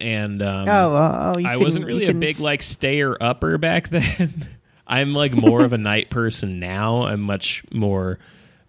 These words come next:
Speaker 1: uh, likely to stay up late, but back then I was, like, a very, like, early to bed sort of a guy. And so th-, at anime
Speaker 2: Interesting.
Speaker 1: clubs, pretty much every time, uh, I would fall asleep at some point during the movie, and someone would have to, like, get me up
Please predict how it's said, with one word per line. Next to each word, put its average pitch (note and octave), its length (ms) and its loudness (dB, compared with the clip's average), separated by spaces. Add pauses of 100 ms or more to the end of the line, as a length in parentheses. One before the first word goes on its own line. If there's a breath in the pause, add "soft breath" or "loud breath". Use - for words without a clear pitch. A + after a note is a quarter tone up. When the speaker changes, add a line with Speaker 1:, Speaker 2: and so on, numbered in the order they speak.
Speaker 1:
uh, G2 160 -4
likely G2 340 -4
to F#2+ 60 -2
stay A2 200 0
up F#2+ 140 -6
late, G2+ 240 -2
but F#2+ 100 -6
back G#2+ 220 0
then G2 220 -2
I F#2 100 -2
was, F2+ 140 -2
like, F#2+ 120 -6
a F#2 40 -6
very, F#2+ 320 -4
like, F#2 240 -2
early F#2+ 280 0
to F#2 60 -2
bed F#2+ 320 -2
sort G2 260 0
of F#2 80 -6
a F#2 40 -6
guy. F#2 480 -4 (440 loud breath)
And G2 280 -2
so G#2 340 2
th-, G2+ 140 -8 (100)
at G#2+ 160 0
anime G#2 260 0
Speaker 2:
Interesting. F#3+ 280 2
Speaker 1:
clubs, G2+ 420 0
pretty C#3+ 220 0
much C#3 200 2
every G#2 300 -2
time, G2 640 -4 (140)
uh, G2 300 2 (200)
I G#2 120 -4
would G2 140 -4
fall G2+ 220 2
asleep F#2+ 240 0
at F#2+ 60 -4
some F#2 160 0
point G2 240 -4
during F#2+ 200 -4
the F#2 60 -4
movie, F#2+ 460 -2 (280 soft breath)
and G2+ 240 -2
someone F#2 200 0
would F2 60 -4
have E2+ 60 -8
to, F#2+ 80 -2
like, F2+ 140 -2
get G2+ 180 0
me F#2 140 -2
up F2 240 -6